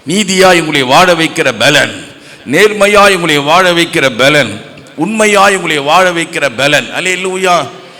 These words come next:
உண்மையா வாழணும், உண்மையா வாழணும்னு சொல்றேன் இல்லையா? நம்ம உண்மையா வாழ முடியுமா?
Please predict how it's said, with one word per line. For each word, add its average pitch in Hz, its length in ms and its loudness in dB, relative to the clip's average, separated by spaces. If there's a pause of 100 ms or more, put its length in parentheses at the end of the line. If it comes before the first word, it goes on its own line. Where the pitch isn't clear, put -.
(160)
உண்மையா 233 520 2
வாழணும், 214 360 2
உண்மையா 202 440 0
வாழணும்னு 185 340 2
சொல்றேன் 147 320 -2
இல்லையா? 110 360 -4 (640)
நம்ம 202 160 -4
உண்மையா 220 300 -4
வாழ 196 260 2
முடியுமா? 123 540 -4